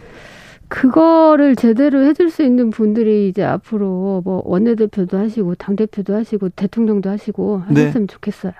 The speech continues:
Speaker 2: 아, 그래요?
Speaker 1: 네.
Speaker 2: 네. 본인이 하시겠다는 얘기인가요?
Speaker 1: 저요?
Speaker 2: 네.
Speaker 1: 아, 아유, 큰일 납니다, 이거.
Speaker 2: 왜, 왜요?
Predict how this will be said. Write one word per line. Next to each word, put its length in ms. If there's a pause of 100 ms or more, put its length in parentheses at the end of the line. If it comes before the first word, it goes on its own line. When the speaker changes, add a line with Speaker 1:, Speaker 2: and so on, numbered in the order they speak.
Speaker 2:
아, 140
그래요? 360 (220)
Speaker 1:
네. 160 (200)
Speaker 2:
네. 180 (440)
본인이 360
하시겠다는 600
얘기인가요? 420 (340)
Speaker 1:
저요? 380
Speaker 2:
네. 80
Speaker 1:
아, 180
아유, 140
큰일 220
납니다, 300
이거. 180 (280)
Speaker 2:
왜, 380
왜요? 280